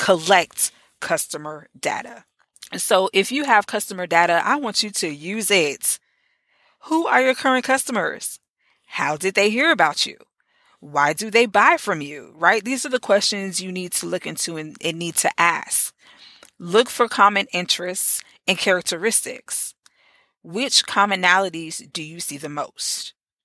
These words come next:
From there, you can assume that other people like them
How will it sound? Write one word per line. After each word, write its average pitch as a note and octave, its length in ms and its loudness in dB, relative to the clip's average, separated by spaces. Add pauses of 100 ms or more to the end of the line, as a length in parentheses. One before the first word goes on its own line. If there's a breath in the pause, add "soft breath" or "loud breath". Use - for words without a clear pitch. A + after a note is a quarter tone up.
(160)
From F3+ 300 -4
there, G#3+ 440 6 (100)
you F#3 240 -10
can G#3+ 160 -4
assume G#3+ 520 -2
that E3 280 2
other A3 220 4
people A3 320 -8
like F#3+ 300 4
them F#3 260 -2